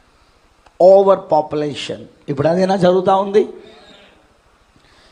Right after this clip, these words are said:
ఈ పాపులేషన్ని తక్కువ చేయడానికి ప్రభుత్వాలు చేస్తున్న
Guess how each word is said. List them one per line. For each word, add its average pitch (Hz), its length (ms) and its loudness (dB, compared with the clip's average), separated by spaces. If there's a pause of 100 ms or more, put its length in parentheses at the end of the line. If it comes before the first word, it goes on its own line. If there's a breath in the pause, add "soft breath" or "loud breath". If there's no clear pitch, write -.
(160 soft breath)
ఈ 190 80 2
పాపులేషన్ని 240 680 0
తక్కువ 220 300 -2
చేయడానికి 226 720 -2
ప్రభుత్వాలు 202 640 -2
చేస్తున్న 165 720 -4